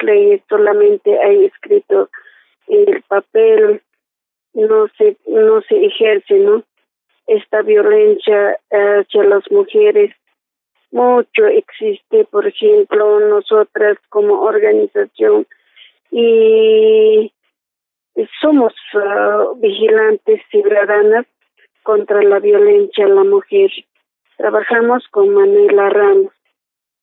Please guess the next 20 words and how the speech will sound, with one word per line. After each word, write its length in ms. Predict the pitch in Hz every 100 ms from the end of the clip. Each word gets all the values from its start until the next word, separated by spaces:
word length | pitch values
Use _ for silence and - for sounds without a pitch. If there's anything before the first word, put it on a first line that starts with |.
| -
Vigilamos, 640 | 233 254 254 254 254 240 -
pues, 220 | 233 226 -
este, 920 | 226 - _ 202 196 190 185 190 196 _ _ _ _ _
comisaría 1000 | 226 220 208 214 214 226 240 226 214 294
de 120 | 415
la 140 | 415 403
mujer. 480 | 392 - 453 494 - - _ _ _ _ _ _
También 480 | - 226 233 349 494
vigilamos 600 | 453 - - 415 415 415 -
centro 320 | 415 403 415
de 80 | 403
emergencia 680 | 392 - - 392 202 - 190
de 120 | 190
mujer. 420 | 196 - 226 254 - _ _ _ _ _ -
Y 160 | 247
vigilamos 640 | 240 254 262 247 233 233 226
también 540 | - 214 220 240 269 - -
el 280 | 427 415 -
hospital, 880 | 190 - - 392 - 392 196 208 214
¿no? 220 | 214